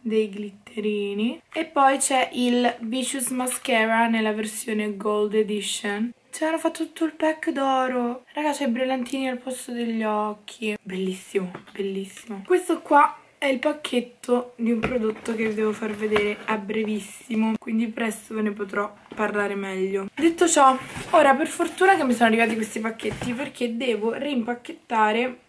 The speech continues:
alcune cose che devo mandare indietro su Amazon.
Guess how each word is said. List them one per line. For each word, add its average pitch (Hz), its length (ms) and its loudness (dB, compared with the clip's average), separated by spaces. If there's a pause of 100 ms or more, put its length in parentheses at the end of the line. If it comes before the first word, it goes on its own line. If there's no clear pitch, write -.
alcune 254 460 -4
cose 214 480 2
che 240 100 -2
devo 226 140 2
mandare 226 340 4
indietro 214 500 0
su - 460 -8
Amazon. 202 960 -4